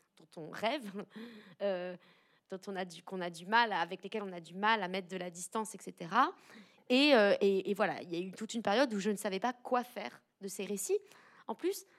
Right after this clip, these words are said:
<clears throat> excusez-moi, beaucoup de domestiques me disaient, euh,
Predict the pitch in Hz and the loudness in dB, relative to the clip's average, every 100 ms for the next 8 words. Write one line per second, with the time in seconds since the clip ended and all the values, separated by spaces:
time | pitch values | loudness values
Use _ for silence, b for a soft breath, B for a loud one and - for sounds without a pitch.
0 | b b b _ - - 370 311 208 156 | b b b _ -2 0 0 0 -4 -8
1 | _ _ _ _ _ - - 190 165 226 | _ _ _ _ _ -16 -10 -6 2 2
2 | 254 B B B B B B 262 415 392 | 0 B B B B B B 0 2 2
3 | 254 240 226 370 - 233 202 220 247 302 | 2 -2 -2 -4 -2 -2 -2 0 4 6
4 | 339 214 | 6 4